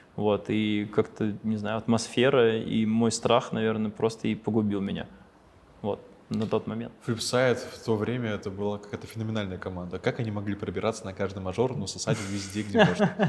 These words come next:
Speaker 1: <laughs> Ну, не знаю, да, много мемов было, что команда там всегда получает стикеры.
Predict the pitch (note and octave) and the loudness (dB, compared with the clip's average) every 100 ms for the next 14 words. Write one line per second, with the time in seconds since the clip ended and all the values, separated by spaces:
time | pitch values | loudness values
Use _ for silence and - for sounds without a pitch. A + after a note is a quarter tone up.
0 | - E4 A#3+ - B3 A3 F3 D3 D3+ G3+ | 0 2 2 2 2 2 4 6 8 10
1 | G3 D3 C#3 C3 B2+ B2+ C#3 C#3 B2 B2 | 8 8 6 8 6 8 6 6 6 6
2 | C3 B2+ C3+ B2+ A#2 - A2 A2+ A2+ A2+ | 4 4 6 6 6 2 2 2 4 2
3 | A2+ A2+ A2 A2+ C3+ - A#2 A#2+ B2 A#2+ | 2 0 -2 -4 -6 -4 2 6 6 4
4 | - C3 B2+ B2 A2+ - B2+ C3 A#2 A#2 | 4 4 6 6 4 4 2 4 2 0